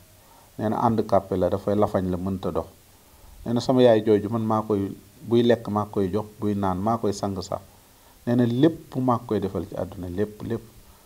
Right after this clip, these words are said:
Nee na su ma ko tëree, defaree nag ba mu lekk, ba naan, ba kii ma daal di koy tëral mu tëdd nelaw. Buy nelaw nag laay ñëw di noppal si man fii. Mu ne ko, "Waaw kay, looloo tax." Xoolal kooku ni mu doon toppatoo yaayam.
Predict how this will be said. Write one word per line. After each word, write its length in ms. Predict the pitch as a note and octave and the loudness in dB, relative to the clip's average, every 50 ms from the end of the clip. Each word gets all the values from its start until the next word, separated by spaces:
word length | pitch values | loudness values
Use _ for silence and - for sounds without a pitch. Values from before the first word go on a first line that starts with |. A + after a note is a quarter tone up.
| - - - - - - - | -20 -20 -20 -20 -20 -6 -2
Nee 100 | A#2+ B2+ | 2 2
na 80 | C#3 | 2
su 120 | C3 - D#3 | 2 2 2
ma 100 | D3+ D3 | 0 2
ko 120 | D3 D#3+ D3+ - - - - | 2 2 0 0 -6 0 2
tëree, 280 | D#3+ D#3 D3 C3+ B2+ | 4 6 8 6 6
defaree 440 | B2 D3 D3 - D3+ C3+ C3 A#2+ A2+ | 6 4 4 4 6 6 6 6 4
nag 140 | G#2+ G#2+ G#2 G#2 | 2 0 -2 0
ba 180 | G2+ B2+ C3+ C#3 | 2 2 2 2
mu 160 | C#3+ D3 D3 C#3+ | 2 2 2 4
lekk, 320 | C#3 C3+ B2 - - - | 4 4 4 2 0 -6
ba 160 | - - C3 C3+ | -4 -2 0 0
naan, 340 | C#3 C#3+ C#3+ C3+ A#2+ G2 F2+ - - - - - - - - - - | 2 2 2 2 2 0 -2 -6 -14 -20 -20 -20 -20 -20 -20 -16 0
ba 160 | A#2+ C3+ C#3+ | 2 4 4
kii 200 | C#3+ - C#3 B2+ | 4 2 0 2
ma 120 | A#2+ B2 | 4 4
daal 160 | A#2 B2 B2+ B2 | 6 6 6 4
di 60 | A#2 - | 2 2
koy 120 | A#2 A2+ | 0 0
tëral 280 | A2+ - A#2+ A#2 G#2+ G#2 | 2 2 2 2 2 2
mu 140 | G#2 G#2+ G#2+ | 0 -2 -2
tëdd 240 | - - A2+ G#2 G#2 G2+ | -2 -2 -2 -2 -2 -2
nelaw. 280 | G2+ G#2 G2 F#2+ F2+ F#2 | 0 0 0 0 -2 -2
Buy 160 | F#2 A2+ B2+ | -2 0 0
nelaw 280 | C3+ C3+ C3+ B2+ A#2 A2 | 2 4 6 6 6 4
nag 140 | G#2+ G#2+ G#2 | 4 0 2
laay 220 | G#2+ G#2 G2+ G#2 | 2 2 2 2
ñëw 180 | G#2 G#2 G2+ G2 | 0 0 -2 -2
di 100 | G2 G2 | -4 -4
noppal 360 | G2 G2 G2 - - - - | -6 -6 -6 -6 -8 -12 -14
si 120 | - - - | -12 -8 -6
man 160 | F2+ E2+ E2+ | -6 -6 -8
fii. 200 | - - - - - - - - - - - - _ _ _ - - - - _ _ - - - - _ _ - - - - - | -8 -10 -12 -12 -12 -16 -20 -20 -20 -20 -20 -20 _ _ _ -20 -20 -20 -20 _ _ -20 -20 -20 -20 _ _ -20 -20 -20 -16 -10
Mu 80 | G#2 G2+ | -6 -4
ne 80 | G2+ G2+ | -4 -2
ko, 120 | G2+ G2+ | -2 0
"Waaw 180 | F#2 F#2+ F#2 F2 | 0 2 0 0
kay, 200 | F2+ - F#2+ F#2 | 0 -2 -2 -2
looloo 300 | F#2 F#2+ G2 F#2 F2 E2+ | 0 0 0 2 2 0
tax." 180 | E2+ - E2 - - - - - - - - _ _ _ - - - - - - - - - | 0 -2 -6 -8 -10 -16 -20 -20 -20 -20 -20 _ _ _ -20 -20 -20 -20 -20 -20 -18 -6 0
Xoolal 240 | - B2 B2 A#2 G#2 | 4 4 4 4 4
kooku 240 | - G#2 G2 - F#2+ | 2 0 0 0 -2
ni 80 | G2 | -2
mu 100 | G2 G#2 | 0 0
doon 160 | G2+ G#2+ G2+ G2+ | 0 0 -2 -2
toppatoo 380 | - A2 G#2 - - - G2 F#2 | -2 -2 -4 -4 -4 -4 -2 -2
yaayam. 340 | F2+ F2 E2 E2 E2+ - - | 0 2 2 2 0 0 -4